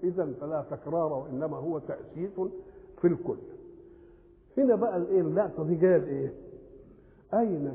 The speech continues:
شركائي الذين كنتم تزعمون؟ ونزعنا من كل أمة شهيداً". شركائكم غايبين، ما حدش شافهم، "ضلوا عنكم فعميت عليهم الأنباء". شركائكم إيه؟ هربوا من،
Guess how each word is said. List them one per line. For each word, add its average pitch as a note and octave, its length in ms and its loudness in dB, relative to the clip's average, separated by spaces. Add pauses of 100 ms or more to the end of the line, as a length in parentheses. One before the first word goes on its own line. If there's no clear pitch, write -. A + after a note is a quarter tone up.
شركائي E3+ 760 0
الذين C#3 580 -4 (120)
كنتم D#3 360 -4 (100)
تزعمون؟ C#3 520 0 (1800)
ونزعنا E3+ 920 2
من E3+ 360 8
كل A3 260 6
أمة F3+ 640 2
شهيداً". C#3+ 400 -4 (460)
شركائكم F3 600 4
غايبين، E3+ 580 6
ما D3 60 0
حدش D3 440 -6
شافهم، - 320 0 (680)
"ضلوا F3 440 8
عنكم D3+ 440 0 (200)
فعميت F#3 600 2
عليهم D#3 560 0
الأنباء". C3+ 380 -6 (300)
شركائكم F#3 580 -2
إيه؟ G#3+ 320 12
هربوا G3 220 -4
من، F3 180 -4